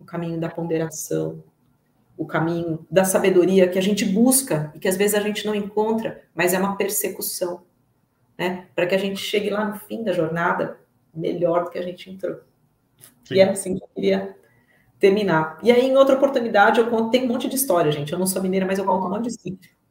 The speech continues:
Speaker 2: <laughs> Mas, Érica, assim, é, É uma coisa, eu, eu, <laughs> eu falo isso sempre.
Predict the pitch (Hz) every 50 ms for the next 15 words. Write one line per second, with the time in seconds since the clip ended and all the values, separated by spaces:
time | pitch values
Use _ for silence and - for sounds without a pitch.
0 | _ _ _ _ - - - - - - - 147 - - - 151 - 180 170 -
1 | - 190 170 170 170 - - - - - - - 190 180 165 - 320 196 175 170
2 | 147 - - - - 170 - - 175 165 151 135 - 139 135 139 143 139 139 139
3 | 135 135 135 131 123 120 117 104 - - _ _ _ _ _ 135 131 139 135 127
4 | - 151 147 156 147 - 135 139 131 - 135 135 127 127 123 117 110 - _ _
5 | _ _ _ _ - _ - 113 - - - - 113 - _ - 120 - - 120
6 | 120 - - 135 135 131 120 113 - - - - - 113 113 110 110 98 104 -